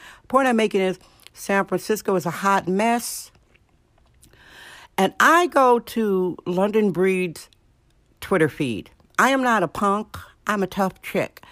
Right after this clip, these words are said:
I call her out. I do not harass. I'm like, "What are you doing? When are you going to do this?" I lay it all out. Look at the tenderloin. Unabated drug dealers.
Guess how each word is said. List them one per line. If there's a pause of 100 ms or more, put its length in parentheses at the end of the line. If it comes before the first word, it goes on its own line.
(320)
I
call
her
out.
I
do
not
harass.
I'm
like,
"What
are
you
doing?
When
are
you
going
to
do
this?"
I
lay
it
all
out.
Look
at
the
tenderloin. (320)
Unabated
drug
dealers.